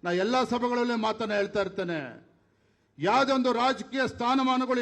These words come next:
ಯಡಿಯೂರಪ್ಪನವ್ರಿಗೆ ಇಲ್ದೇ ಇದ್ರೂ ಸಹ ಈ ನಾಡಿನ ಆರೂವರೆ ಕೋಟಿ ಜನರು ತಮ್ಮ ಹೃದಯದಲ್ಲಿ ಒಂದು ಶಾಶ್ವತವಾಗಿ ಸ್ಥಾನವನ್ನು ಯಡಿಯೂರಪ್ಪನವರಿಗೆ ಕೊಟ್ಟಿದ್ದಾರೆ ಅಂತ ಹೇಳಿದ್ರೆ ದೇವ್ರ ಮೆಚ್ಚೋ ರೀತಿಯಲ್ಲಿ ಜಗದ್ಗುರುಗಳ ಒಂದು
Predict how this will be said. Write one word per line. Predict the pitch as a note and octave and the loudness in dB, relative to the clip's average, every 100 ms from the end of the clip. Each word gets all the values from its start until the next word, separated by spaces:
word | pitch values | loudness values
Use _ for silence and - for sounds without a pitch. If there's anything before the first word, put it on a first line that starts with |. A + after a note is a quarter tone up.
| A3+ | 0
ಯಡಿಯೂರಪ್ಪನವ್ರಿಗೆ | C#4 C4+ C4 C4 B3+ A#3 | 0 0 0 -2 -4 -4
ಇಲ್ದೇ | C4 C#4 C4+ | -2 2 2
ಇದ್ರೂ | C4 B3 A#3 G#3+ | 2 0 0 -2
ಸಹ | A3+ A#3+ C#4 D4 - - - _ D3 | 0 4 4 2 -2 -12 -20 _ 0
ಈ | D#3 D3 | 2 4
ನಾಡಿನ | D#3 G3 G3+ G3 G3 F3+ E3+ D#3+ F3 | 4 4 6 4 2 0 0 0 2
ಆರೂವರೆ | G3 G3+ F#3+ F#3+ F#3 F3+ | 4 4 4 2 -2 -2
ಕೋಟಿ | F3+ G#3 G#3 G3+ E3 | 2 2 4 0 0
ಜನರು | F3+ C4 C#4+ C4 G3+ E3 - - - _ - | 2 4 6 6 4 0 -10 -20 -20 _ 0
ತಮ್ಮ | G3+ G#3+ G#3 F#3 | 2 4 4 4
ಹೃದಯದಲ್ಲಿ | G3 G#3+ A#3 A3 G#3+ G3+ | 4 4 2 2 2 4
ಒಂದು | G3+ - | 2 -2
ಶಾಶ್ವತವಾಗಿ | G3 A#3 - - A#3+ A3 G#3+ G3+ | -2 -2 -2 -2 -2 0 0 -2
ಸ್ಥಾನವನ್ನು | G#3+ G3 G3+ F#3+ F3+ | -2 -2 0 0 4
ಯಡಿಯೂರಪ್ಪನವರಿಗೆ | G3+ G3+ G3+ F#3+ F#3+ F#3 C#3+ - - - | 4 4 0 -2 -2 -2 -4 -10 -4 4
ಕೊಟ್ಟಿದ್ದಾರೆ | B3 - D#4 D4 C#4+ C#4 | 4 4 4 6 8 6
ಅಂತ | B3 A#3+ | 4 4
ಹೇಳಿದ್ರೆ | A3+ G3 F#3+ A3+ C#4 C4 - - - - - - - - - - - - - - - - | 4 4 4 4 4 2 -4 -14 -16 -16 -18 -18 -18 -18 -18 -20 -20 -20 -20 -20 -10 -2
ದೇವ್ರ | A3 A#3+ A3 | 0 2 0
ಮೆಚ್ಚೋ | A3 G#3+ G#3 | -2 0 2
ರೀತಿಯಲ್ಲಿ | G#3 G#3 G3+ F#3+ | 2 0 -2 -2
ಜಗದ್ಗುರುಗಳ | F#3+ A3 F#3+ G#3+ G#3+ | -4 -4 -2 -2 0
ಒಂದು | G#3 | 0